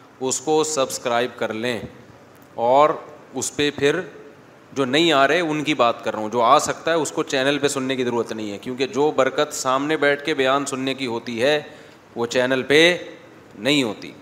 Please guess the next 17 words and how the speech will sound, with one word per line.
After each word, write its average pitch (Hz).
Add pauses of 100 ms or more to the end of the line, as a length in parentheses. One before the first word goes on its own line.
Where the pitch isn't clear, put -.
(640)
تو 117
نہیں 113
سن 175
سکتے 170
وہ 170
چینل 156
پہ 147
سنیں، 151
آگے 143
اس 147
کو 151
شیئر 143
بھی -
کریں 117
زیادہ 117
سے 143
زیادہ۔ 104